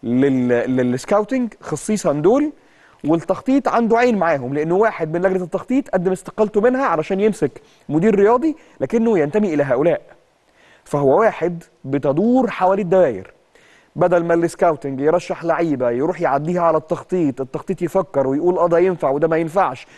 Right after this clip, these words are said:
تروح جايه على كولر، كولر ومعديه على كابتن الخطيب، بدل كل الفيلم ده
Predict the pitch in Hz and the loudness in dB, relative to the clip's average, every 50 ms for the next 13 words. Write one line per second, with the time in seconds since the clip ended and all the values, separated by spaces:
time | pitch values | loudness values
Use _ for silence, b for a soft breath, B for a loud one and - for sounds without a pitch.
0 | B B - 156 170 180 - 170 160 160 180 180 180 175 160 165 165 160 160 - | B B -4 -2 -2 -2 -2 -4 -2 0 2 2 2 2 2 2 2 0 0 2
1 | 190 185 160 143 131 127 139 143 - - 190 196 180 151 127 123 127 135 131 127 | 2 2 4 4 2 0 -2 -6 -4 0 2 2 4 2 2 0 -2 -2 -4 -4
2 | 139 151 196 190 170 151 156 147 190 170 - 180 170 156 - 160 - 214 220 208 | -2 0 2 2 2 2 0 -2 -4 -4 -4 -4 -4 -4 -6 -6 -4 -4 -2 -2
3 | 165 B B B B B 151 170 175 175 160 - - 220 240 233 214 190 170 - | -4 B B B B B 0 2 2 2 2 2 2 0 2 2 2 0 0 0
4 | 220 226 208 185 175 175 165 | 0 0 2 2 2 2 0